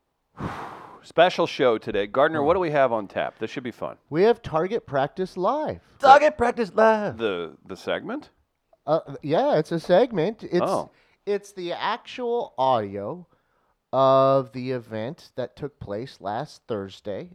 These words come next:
Speaker 2: at Atomic Cowboy during Flyover Comedy Festival. Invasion.
Speaker 1: Hmm.
Speaker 3: It was, um, I had a chance to chat with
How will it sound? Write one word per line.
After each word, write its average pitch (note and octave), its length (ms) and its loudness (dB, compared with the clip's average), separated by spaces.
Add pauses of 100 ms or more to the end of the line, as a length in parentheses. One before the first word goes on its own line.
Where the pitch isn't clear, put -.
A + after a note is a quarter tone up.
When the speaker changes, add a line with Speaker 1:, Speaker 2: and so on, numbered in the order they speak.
Speaker 2:
at G#2 140 -10
Atomic G#2+ 460 -12
Cowboy G2 480 -10
during A#2 340 -12
Flyover A2 520 -10
Comedy G#3 360 -14
Festival. - 640 -20 (180)
Invasion. E3 580 -2 (520)
Speaker 1:
Hmm. E2 220 -16 (920)
Speaker 3:
It G#2 120 -10
was, F#2+ 360 -6
um, D2 500 -8 (280)
I C#2 60 -12
had D#2+ 120 -10
a D#2 40 -16
chance D#2 360 -14
to D2 380 -16 (240)
chat - 340 -12
with D2 220 -10